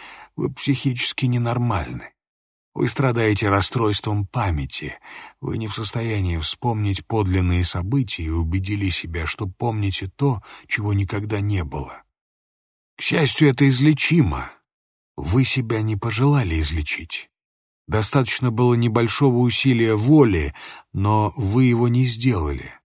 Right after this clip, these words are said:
Даже теперь, я вижу, вы цепляетесь за свою болезнь, полагая, что это доблесть. Возьмём такой пример. С какой страной воюет сейчас Океания?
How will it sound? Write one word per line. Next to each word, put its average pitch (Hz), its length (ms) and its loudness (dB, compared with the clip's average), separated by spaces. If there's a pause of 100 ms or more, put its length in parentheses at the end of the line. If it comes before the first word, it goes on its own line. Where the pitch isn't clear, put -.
(580)
Даже 123 280 4
теперь, 143 380 4
я 101 160 4
вижу, 95 240 4
вы 95 120 2
цепляетесь 95 680 0
за 92 100 0
свою 98 320 2
болезнь, 98 600 2 (280)
полагая, 101 420 2
что - 160 -2
это 104 180 0
доблесть. 80 800 -2 (600)
Возьмём 135 420 4
такой 95 320 0
пример. 101 520 -6 (760)
С - 100 -12
какой 160 320 4
страной 139 480 4
воюет 113 440 2
сейчас 104 380 -2
Океания? 92 680 -4